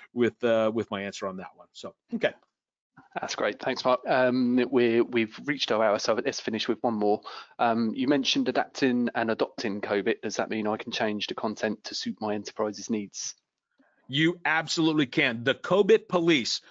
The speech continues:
Speaker 1: are not going to show up at your company and arrest you because you're not following cobit exactly <laughs> the way it says.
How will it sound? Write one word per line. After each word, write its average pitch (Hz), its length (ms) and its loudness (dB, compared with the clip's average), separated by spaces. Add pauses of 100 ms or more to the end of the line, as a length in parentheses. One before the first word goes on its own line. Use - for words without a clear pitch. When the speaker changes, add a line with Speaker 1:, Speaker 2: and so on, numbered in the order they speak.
(200)
Speaker 1:
are 120 120 2
not 135 260 0
going 185 220 0
to 170 80 4
show 165 260 2
up 156 160 2
at 147 60 -4
your 131 160 -2
company 117 460 -2 (260)
and 139 100 2
arrest 131 460 2
you 127 120 2
because 120 380 0
you're 139 100 2
not 131 220 2
following 123 360 2
cobit 120 440 -2
exactly 113 600 0
<laughs> - 40 -2
the 190 80 8
way 180 200 4
it 156 220 0
says. - 560 -6